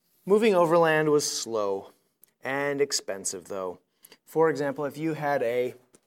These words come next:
sack of grain and you wanted to move it from one place to another,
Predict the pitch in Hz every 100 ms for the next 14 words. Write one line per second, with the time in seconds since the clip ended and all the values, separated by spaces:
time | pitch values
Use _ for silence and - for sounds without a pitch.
0 | 127 - - - - 170 147 156 131 135
1 | 143 143 165 175 170 _ _ _ _ _
2 | - 127 151 151 143 135 139 151 170 196
3 | - _ - 151 135 143 147 151 143 156
4 | 143 151 208